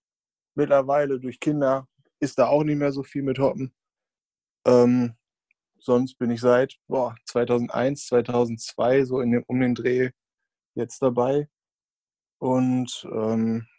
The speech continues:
ja, das fing alles so ein bisschen an mit Dortmund erkunden mit Fahrrad, als man so elf, zwölf war. Und das baute sich dann so auf. Dann sah man immer mehr Spiele. Dann kam bei Borussia die Zeit von T U und da lernte man dann halt auch die Älteren kennen, die das auch schon machten.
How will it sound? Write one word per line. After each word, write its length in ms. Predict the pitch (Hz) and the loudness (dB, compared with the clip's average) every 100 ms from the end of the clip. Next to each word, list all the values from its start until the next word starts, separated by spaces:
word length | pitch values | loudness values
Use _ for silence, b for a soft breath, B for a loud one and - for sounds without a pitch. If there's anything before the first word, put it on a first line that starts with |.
| _ | _
ja, 200 | 107 107 | -4 -2
das 200 | 113 - 113 | -2 -6 -4
fing 160 | 156 143 | 0 2
alles 200 | 139 131 | 2 2
so 80 | 123 | 0
ein 60 | |
bisschen 280 | 131 - 117 | 0 -2 0
an 300 | 117 127 131 _ _ _ _ _ _ _ _ _ _ - | 0 0 -4 _ _ _ _ _ _ _ _ _ _ -4
mit 260 | 117 117 110 - | 2 2 2 2
Dortmund 520 | 135 139 147 139 131 | 4 4 2 0 2
erkunden 480 | 131 - 151 143 131 | -2 2 0 2 0
mit 160 | 117 | -2
Fahrrad, 400 | - 165 175 165 - | 2 2 4 2 -2
als 220 | 131 - | -4 -4
man 160 | 123 | -6
so 100 | 131 | -4
elf, 220 | 123 127 - | -2 -4 -2
zwölf 320 | 156 165 165 | 2 2 2
war. 220 | 156 147 | 0 0
Und 100 | 131 | -4
das 160 | 127 - | -6 -4
baute 300 | 127 123 123 | -4 -4 -4
sich 120 | 123 | -6
dann 200 | 127 120 | -4 -4
so 100 | 117 | -2
auf. 220 | 131 156 | -2 -2
Dann 160 | - 113 | -6 -6
sah 120 | 127 | -4
man 160 | 123 113 | -4 -6
immer 160 | 120 | -8
mehr 140 | 117 120 | -8 -10
Spiele. 460 | - 165 180 185 180 _ _ _ _ _ _ _ | -10 -6 -2 -2 -2 _ _ _ _ _ _ _
Dann 180 | - 123 | -4 -2
kam 420 | 139 135 131 127 _ _ _ _ _ _ - | 2 2 0 -4 _ _ _ _ _ _ -6
bei 120 | 117 | -4
Borussia 380 | 117 156 - 127 | -2 -2 0 -2
die 120 | 120 | -2
Zeit 300 | - 127 127 | -2 -2 0
von 160 | 123 120 | -2 -2
T 160 | 127 | -4
U 240 | 135 170 165 | -4 -2 -2
und 80 | |
da 60 | 131 | 0
lernte 340 | 127 143 143 | 2 2 0
man 160 | 135 135 | -2 -2
dann 160 | 131 123 | -2 -4
halt 180 | 123 | -6
auch 120 | 123 - | -8 -6
die 100 | 113 | 0
Älteren 380 | 156 151 117 | 0 0 -6
kennen, 260 | - 131 135 | -4 -4 -2
die 60 | 131 | -2
das 160 | 127 | -4
auch 80 | - | -8
schon 160 | 123 120 | -4 -4
machten. 480 | 147 - 180 180 | -4 -4 -4 -4